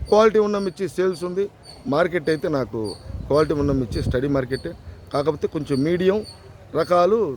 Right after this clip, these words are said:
తక్కువ రకాలు కొంచెం సేల్స్ తక్కువ ఉంది. ఇదండి,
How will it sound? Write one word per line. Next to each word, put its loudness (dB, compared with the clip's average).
తక్కువ -2
రకాలు 2
కొంచెం -6
సేల్స్ 0
తక్కువ -4
ఉంది. -8
ఇదండి, -2